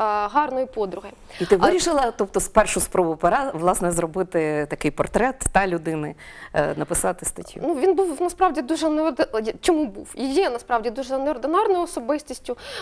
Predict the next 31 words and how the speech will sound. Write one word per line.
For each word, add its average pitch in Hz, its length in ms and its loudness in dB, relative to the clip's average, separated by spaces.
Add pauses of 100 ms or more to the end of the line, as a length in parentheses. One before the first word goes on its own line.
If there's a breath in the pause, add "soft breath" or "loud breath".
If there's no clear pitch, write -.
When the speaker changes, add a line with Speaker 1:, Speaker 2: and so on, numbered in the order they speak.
(100)
Speaker 1:
А, 214 520 0 (100)
і 226 340 -2 (460)
я 247 280 0
назавжди 262 480 -2
запам'ятаю 269 520 -2
той 285 160 -2
момент, 302 320 0
коли 277 220 -2
його 277 180 -2
побачила 233 480 0
вперше. 240 380 -2
Це 254 160 -4 (340 loud breath)
в - 40 -8
мене 269 260 0
навіть 269 320 -2
стаття 330 320 0
так 214 220 -6
і 226 40 -10
називалася 208 880 -2
«Людина, 247 440 0 (200 loud breath)
а, 214 260 0
в - 140 -8
червоній 277 460 -2
шапочці», - 680 -2 (100)
Speaker 2:
<laughs> - 640 -6
Speaker 1:
яка 262 440 0 (100)
не 247 140 0
стидається 277 600 -2
бути 247 260 -10
самим 233 340 -6
собою, 202 480 -10